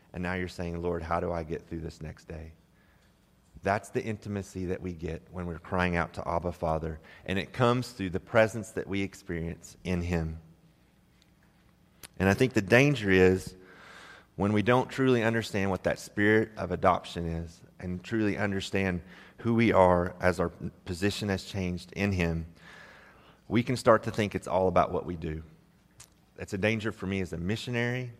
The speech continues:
um, that somehow every Friday in France I have to share with you something that God's done.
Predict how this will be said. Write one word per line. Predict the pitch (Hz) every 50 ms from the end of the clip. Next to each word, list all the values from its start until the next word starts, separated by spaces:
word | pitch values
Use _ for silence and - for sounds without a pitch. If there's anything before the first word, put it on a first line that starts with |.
| _ _ _ _ - - _ -
um, | - 90 87 87 90
that | 87 82 -
somehow | - - 110 107 110 107 98 92 71
every | 95 104 101 104
Friday | 98 - - 107 107 107 107 101
in | 95
France | 92 - 101 101 101 98 - -
I | 95 95
have | 98 101 101 -
to | 98 92
share | - - 107 104 107
with | 104 101 98 - 98
you | 95
something | 87 - - 107 101 101 - 107 98 92
that | 90 76 -
God's | 90 92 87 90 90 87
done. | 85 87 87 92 98 107 113 110